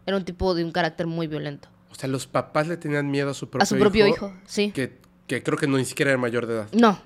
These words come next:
Speaker 1: eh, tenía aproximadamente
Speaker 2: Diecisiete, ¿no?
Speaker 1: Sí. Entonces,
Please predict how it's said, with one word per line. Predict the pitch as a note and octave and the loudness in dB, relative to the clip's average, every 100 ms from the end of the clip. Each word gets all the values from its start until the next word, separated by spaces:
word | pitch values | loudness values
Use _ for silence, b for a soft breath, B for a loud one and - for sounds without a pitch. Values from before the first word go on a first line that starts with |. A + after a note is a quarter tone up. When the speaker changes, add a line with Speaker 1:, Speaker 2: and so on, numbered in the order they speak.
| - | -6
Speaker 1:
eh, | G3+ | 0
tenía | G#3 G#3 G#3+ G#3 - | 2 6 6 6 2
aproximadamente | E3+ F#3 G3+ F#3+ F#3 F3+ | -4 -4 -2 -2 -2 -2
Speaker 2:
Diecisiete, | F#3+ F3 - C3 A#2+ A2 | -2 -2 -2 -4 -4 -6
¿no? | B2 E3+ | -8 -10
Speaker 1:
Sí. | - G3+ - b b b b b b b b - | -4 -2 -2 b b b b b b b b -6
Entonces, | G3 G#3+ G#3 G#3+ A3+ - | 0 6 6 8 6 4